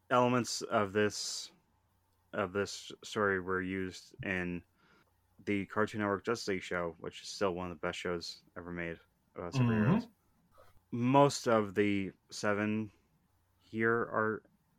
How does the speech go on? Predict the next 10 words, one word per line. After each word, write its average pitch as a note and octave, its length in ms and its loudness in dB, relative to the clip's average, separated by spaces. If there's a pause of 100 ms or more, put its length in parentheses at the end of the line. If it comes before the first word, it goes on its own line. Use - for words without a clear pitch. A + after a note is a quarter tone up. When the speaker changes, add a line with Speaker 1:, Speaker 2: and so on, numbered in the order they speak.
(460)
Speaker 1:
in B2 160 -4
there, A#2+ 180 -2 (240)
are A#2+ 180 0
in A#2+ 280 -4
Justice B2+ 280 -6
League. C3 200 -6 (800)
There A#2 100 0
were B2 60 0
some C#3 180 0
minor, A#2 480 2